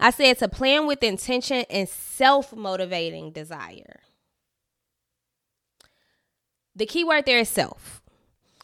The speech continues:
So plan for your purpose, not the world's. Because oftentimes, if you're planning or deciding that you wanna be Beyonce, and I use her all the time, but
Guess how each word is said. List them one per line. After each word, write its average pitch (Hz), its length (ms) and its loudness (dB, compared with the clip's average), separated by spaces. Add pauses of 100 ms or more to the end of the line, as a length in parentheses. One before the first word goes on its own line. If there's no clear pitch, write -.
(260)
So 269 640 -2
plan 330 460 -2
for 226 400 0
your 190 400 -2
purpose, 294 580 -6
not 208 320 -4
the 208 60 -10
world's. 175 720 -12 (1600)
Because 240 340 -4
oftentimes, 262 1040 0 (380)
if 233 160 0
you're 285 180 -2
planning 269 680 -4
or 226 180 -4
deciding 220 560 -2
that 196 240 -4
you 262 80 -8
wanna 220 260 0
be 202 160 -4
Beyonce, 185 760 -4
and 185 120 -8
I 208 100 -4
use 233 200 -10
her 202 100 -8
all 165 200 -8
the 165 40 -16
time, 156 340 -16
but 185 220 -6